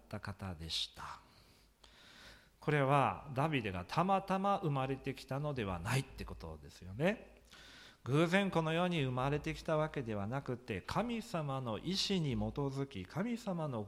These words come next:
ご計画の中で、神様によって作られた大切な価値ある存在であるっていうことです。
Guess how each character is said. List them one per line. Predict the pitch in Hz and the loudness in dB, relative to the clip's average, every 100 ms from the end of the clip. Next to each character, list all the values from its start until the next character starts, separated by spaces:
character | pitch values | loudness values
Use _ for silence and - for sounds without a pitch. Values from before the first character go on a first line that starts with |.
| - | -2
ご | 208 | -2
計 | 208 180 190 185 | -2 0 0 0
画 | 185 175 170 | -2 -2 -2
の | 156 | 0
中 | 143 160 139 101 | 0 -2 -2 -4
で、 | 95 - - - - | -4 -6 -16 -18 -16
神 | - 120 175 220 | -8 -2 -2 0
様 | 226 220 220 | -2 0 0
に | 214 | 0
よ | 214 208 | 2 0
っ | 208 | 0
て | 208 | -2
作 | 202 - 180 | -2 -4 0
ら | 175 | 2
れ | 165 143 | 2 0
た | - 117 95 - - - - | 2 2 0 -16 -20 -20 -10
大 | - 107 139 | -6 -2 -2
切 | 147 165 - | -2 -6 -4
な | 180 | -4
価 | 147 - 120 | -4 -6 -4
値 | - 170 | -2 2
あ | 180 | 2
る | 185 | 2
存 | - - 107 120 | 0 -2 -2 -2
在 | 110 120 | -2 -2
で | 131 139 | 0 0
あ | - 127 | 0 0
る | 147 | 0
っ | - | -4
て | - | -12
い | 87 | -12
う | |
こ | 80 | -12
と | 80 | -14
で | 78 | -14
す。 | 80 - | -16 -18